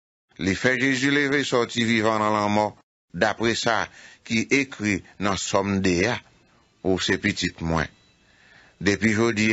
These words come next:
a, se mwen ki papa ou." Bondye te fè konnen li t'ap fè l sòti vivan nan lanmò pou l pat janm tounen pou ri ankò. Se sa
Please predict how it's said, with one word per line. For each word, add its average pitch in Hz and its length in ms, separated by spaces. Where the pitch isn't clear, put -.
a, 107 80
se 107 180
mwen 95 420
ki - 120
papa 85 440
ou." 82 200
Bondye 101 600
te 131 100
fè 151 220
konnen 143 440
li 98 140
t'ap 123 180
fè 139 240
l 147 100
sòti 139 440
vivan 113 420
nan 101 160
lanmò 104 340
pou 117 120
l 113 80
pat 123 220
janm 113 500
tounen 107 440
pou 107 240
ri 104 140
ankò. 92 400
Se - 220
sa 101 300